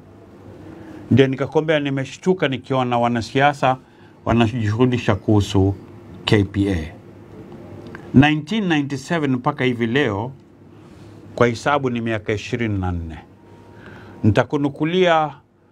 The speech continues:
maneno ya mhasibu mkuu wa serikali na matumizi yake na pato lake,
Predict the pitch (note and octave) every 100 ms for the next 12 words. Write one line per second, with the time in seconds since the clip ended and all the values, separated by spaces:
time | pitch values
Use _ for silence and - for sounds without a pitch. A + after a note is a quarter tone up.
0 | _ _ _ A2 C3 D3 E3 D3+ C#3 C3
1 | B2 B2 B2 - D3 C3 B2 A#2 - D3
2 | A#2 A2+ G#2 A2+ G#2+ - D3 C#3+ C#3 B2+
3 | G#2+ F#2+ F#2+ G#2 G2+ G2+ G#2 B2 C3+ -
4 | B2+ B2 B2 - - - - - - -
5 | - G#2+ A2+ A2 G2 G2 G2 F#2 F#2 F#2+
6 | B2